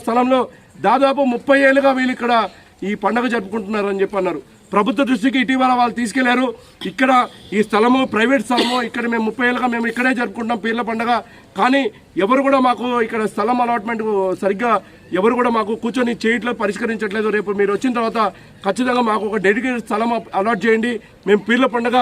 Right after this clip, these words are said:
ఒక ప్లేస్లోనే జరుపుకోవడానికి అని చెప్పి వాళ్ళందరూ కూడా చెప్పారు. డెఫినెట్గా రేపు మన ప్రభుత్వం వచ్చిన తర్వాత ఏదైనా ప్రైవేట్ ల్యాండ్ ఇక్కడ చుట్టుపక్కల గవర్నమెంట్ ల్యాండ్ లేకపోతే ఒక ప్రైవేట్ ల్యాండ్ కొనైనా వాళ్ళందరికీ పీర్ల పండగ జరుపుకోవడానికి అవసరమైన ఇది ఖచ్చితంగా చేద్దాము. అలానే ఇవాళ ప్రసన్న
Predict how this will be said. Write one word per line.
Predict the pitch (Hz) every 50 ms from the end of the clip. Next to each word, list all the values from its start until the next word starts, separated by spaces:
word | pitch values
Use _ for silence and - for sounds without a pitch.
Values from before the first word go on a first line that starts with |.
| 233 220 214
ఒక | 185 208 208 -
ప్లేస్లోనే | 247 226 240 214 214 240 240 196 208
జరుపుకోవడానికి | 214 190 - 220 220 220 220 220 202 220
అని | 208 202
చెప్పి | 214 208 226 220
వాళ్ళందరూ | 202 196 190 202 220 220 220
కూడా | 214 - 214
చెప్పారు. | 214 214 220 214 220 233 233 - - - - - - - 190
డెఫినెట్గా | 202 175 208 233 233 233 226 233 220
రేపు | 226 190 208
మన | 202 202 175 196
ప్రభుత్వం | 208 196 220 240 233 226
వచ్చిన | - 226 214
తర్వాత | 214 220 208 226 214
ఏదైనా | 208 214 214 214 - 190
ప్రైవేట్ | 190 208 226 233 220 190 214 220 220 196 196
ల్యాండ్ | 208 208 214 214
ఇక్కడ | 196 196 -
చుట్టుపక్కల | 214 190 190 226 220 214 220 185 175
గవర్నమెంట్ | 180 196 214 214 220 226 208 208
ల్యాండ్ | 202 202 202 196 190
లేకపోతే | 208 190 196 220 - 233 240 - - - - - - - -
ఒక | 160 190 190 175
ప్రైవేట్ | 185 190 214 233 233 196 214
ల్యాండ్ | 208 208 214 208 - - - - -
కొనైనా | 202 214 240 240 240 247 247 254 - - - - - - - -
వాళ్ళందరికీ | 170 185 196 214 214 233 247 208 247 - -
పీర్ల | 240 233 226 247 -
పండగ | 233 226 226 220 220 185
జరుపుకోవడానికి | 214 202 185 196 214 202 202 208 202 202
అవసరమైన | 196 170 185 202 202 196 196 190 175 - - - - - - - -
ఇది | 180 220 214 -
ఖచ్చితంగా | 214 190 - 220 190 226 220 220 214
చేద్దాము. | 214 208 190 180 208 214 208 220 233 233 - - - - - - -
అలానే | 190 196 247 254 269 269 254 - - - - - - - - - - - - - - -
ఇవాళ | - 226 240 254 254 247
ప్రసన్న | 226 214 202 254 269